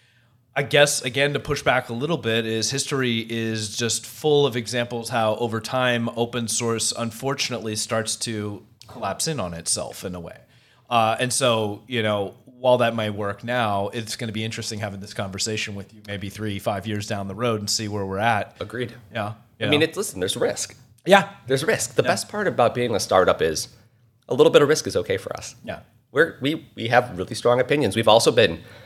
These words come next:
Speaker 2: wildly aggressive about being ultra pro designer.
Speaker 1: Right.
Speaker 2: And that ha-, was very controversial a few years ago. And we're like, "No, if you wanna download, you gotta log in." And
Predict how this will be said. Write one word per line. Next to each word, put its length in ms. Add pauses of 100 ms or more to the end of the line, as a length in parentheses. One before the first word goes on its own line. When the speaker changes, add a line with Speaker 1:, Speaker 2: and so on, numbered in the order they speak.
(420)
Speaker 2:
wildly 540
aggressive 380
about 260
being 240 (120)
ultra 360
pro 300
designer. 540 (100)
Speaker 1:
Right. 180
Speaker 2:
And 380
that 400 (200)
ha-, 280
was 140
very 260
controversial 580
a 20
few 160
years 220
ago. 160
And 100
we're 80
like, 240
"No, 220
if 120
you 80
wanna 160
download, 420
you 60
gotta 180
log 300
in." 180
And 80